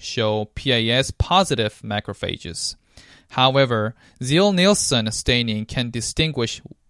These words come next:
uh, Whipple disease from mac because acid fast staining is positive for mac,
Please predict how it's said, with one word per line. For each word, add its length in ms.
uh, 120
Whipple 320
disease 400
from 420
mac 300
because 500
acid 440
fast 340
staining 460
is 220
positive 580
for 220
mac, 380